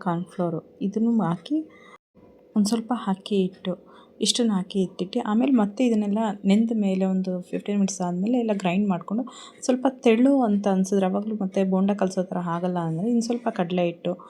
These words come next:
ಇನ್ನು ಸ್ವಲ್ಪ ಅಕ್ಕಿ ಹಿಟ್ಟು ಮತ್ತು ಇನ್ನು ಸ್ವಲ್ಪ ಕಾರ್ನ್‌ಫ್ಲೋರ್ ಹಾಕೋಬೋದು. ಇದಕ್ಕೆ ನಾನು ಸಣ್ಣ ಕಚ್ಚಿರೋ ಈರುಳ್ಳಿ, ಹಸಿಮೆಣ್ಸಿನ್ಕಾಯಿ, ಕೊತ್ತಂಬರಿ ಸೊಪ್ಪು ಹಾಕ್ಕೊಂಡಿದ್ದೀನಿ. ನಾನು ಉಪ್ಪೆಲ್ಲ ಆವಾಗಲೇ ಹಾಕಿರೋದ್ರಿಂದ ಮತ್ತೇನು ಇವಾಗ ಹಾಕ್ತಾಯಿಲ್ಲ ಫ್ರೆಂಡ್ಸ್, ಎಲ್ಲನೂ ಆವಾಗಲೇ ರೆಡಿ ಮಾಡಿಟ್ಟಿದ್ದೆ. ಸರಿ, ಇದನ್ನಿಷ್ಟನ್ನು ಹಾಕಿಬಿಟ್ಟು ಮಿಕ್ಸ್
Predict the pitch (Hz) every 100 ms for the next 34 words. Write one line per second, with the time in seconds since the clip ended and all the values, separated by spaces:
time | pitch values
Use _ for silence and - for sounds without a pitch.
0 | - - - 214 220 214 202 180 - 190
1 | 175 - 240 254 - 208 214 208 202 196
2 | 202 170 175 185 175 165 165 165 285 -
3 | - - - 214 - 247 220 214 202 208
4 | 208 202 202 196 185 180 170 170 220 208
5 | - 180 170 170 165 - 226 196 180 165
6 | 165 165 165 165 - 160 - 160 156 175
7 | 254 - - - - 196 202 196 208 208
8 | 202 180 190 185 175 180 170 175 196 202
9 | 165 - 170 180 165 165 156 156 - 160
10 | 156 160 208 214 - 180 190 196 170 170
11 | 175 160 165 165 160 156 151 165 269 -
12 | - - - - - 220 214 202 220 214
13 | 285 247 185 - 185 - 233 214 220